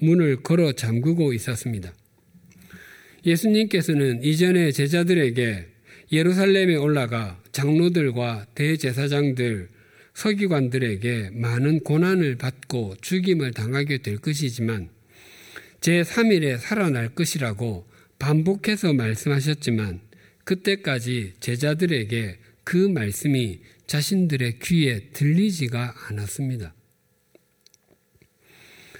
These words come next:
그때까지 제자들은 예수님께서 예루살렘에 올라가셔서 왕이 되시면 누가 주님의 우편과 좌편에 앉을 것인가로 서로 눈치를 보며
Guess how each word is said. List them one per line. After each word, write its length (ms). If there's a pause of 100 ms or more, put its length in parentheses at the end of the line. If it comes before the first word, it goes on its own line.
(120)
그때까지 600
제자들은 800 (200)
예수님께서 1000
예루살렘에 920 (120)
올라가셔서 1200
왕이 400
되시면 600 (400)
누가 480
주님의 840 (440)
우편과 920
좌편에 560
앉을 500
것인가로 760 (240)
서로 360
눈치를 640
보며 500